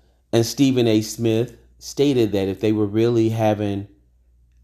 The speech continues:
a concern about protecting the women, why won't they say the woman, the woman's name, who was involved in the relationship?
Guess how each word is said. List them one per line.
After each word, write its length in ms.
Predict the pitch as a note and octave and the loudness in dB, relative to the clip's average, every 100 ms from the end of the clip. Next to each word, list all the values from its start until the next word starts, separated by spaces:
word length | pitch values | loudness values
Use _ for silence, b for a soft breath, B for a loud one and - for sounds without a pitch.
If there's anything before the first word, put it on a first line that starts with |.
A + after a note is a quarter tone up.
| - | -2
a 140 | G2+ | -2
concern 640 | - F2 E2+ - A#2+ A2 | -2 -8 -4 -2 0 0
about 300 | F#2 F#2+ F#2 | 0 -2 -2
protecting 540 | - - G#2+ G2 F#2+ F2 | -6 -10 -8 -6 -6 -6
the 80 | E2 | -6
women, 520 | B2 B2+ F2+ F#2 G#2+ _ _ _ _ _ _ _ _ _ - | -4 -4 -4 -8 -12 _ _ _ _ _ _ _ _ _ -6
why 220 | G2+ G#2+ | 2 2
won't 280 | G#2 G2+ G2+ | 2 -2 -4
they 140 | G2 | -6
say 320 | G2 G#2+ G2 | -6 -4 -4
the 100 | F2+ | -4
woman, 600 | F2+ F#2 G2+ F2+ D#2+ D#2 G2+ _ _ _ _ _ _ _ _ _ _ _ _ _ - | -6 -6 -6 -6 -8 -10 -14 _ _ _ _ _ _ _ _ _ _ _ _ _ -8
the 120 | F#2+ | -2
woman's 520 | G2+ G#2+ G2 F2 - | 0 2 0 -4 -8
name, 680 | G2 F#2+ G2+ F#2 D#2+ D#2+ - _ _ _ _ _ _ _ _ _ _ _ _ _ _ _ | -6 -2 -2 -2 -6 -8 -14 _ _ _ _ _ _ _ _ _ _ _ _ _ _ _
who 120 | - C3 | -2 2
was 160 | A2+ | 2
involved 760 | G2+ G2 G2 G#2+ A2 F#2+ F#2 - _ _ _ _ _ _ _ _ _ - | 0 -2 0 0 0 -2 -8 -14 _ _ _ _ _ _ _ _ _ -2
in 120 | B2 | 0
the 80 | B2+ | 2
relationship? 760 | C3 C#3+ D3+ G#2+ G2+ - - | 2 2 0 -4 -12 -12 -14